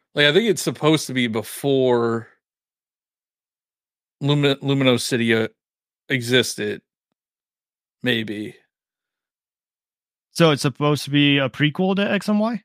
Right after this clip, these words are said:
Speaker 1: I, yeah, it's, it's a little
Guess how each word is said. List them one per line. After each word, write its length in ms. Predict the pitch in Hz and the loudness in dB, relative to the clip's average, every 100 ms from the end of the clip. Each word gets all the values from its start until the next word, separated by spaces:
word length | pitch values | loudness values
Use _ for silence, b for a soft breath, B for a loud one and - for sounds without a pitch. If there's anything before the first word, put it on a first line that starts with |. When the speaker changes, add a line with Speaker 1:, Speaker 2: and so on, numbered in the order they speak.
| - | -2
Speaker 1:
I, 100 | 143 - _ _ _ _ _ _ _ _ _ _ b b b b b _ _ _ | -2 -2 _ _ _ _ _ _ _ _ _ _ b b b b b _ _ _
yeah, 160 | 147 139 | 0 2
it's, 160 | 143 170 | 2 2
it's 240 | 160 - | 0 2
a 20 | |
little 360 | 208 185 143 | 4 4 2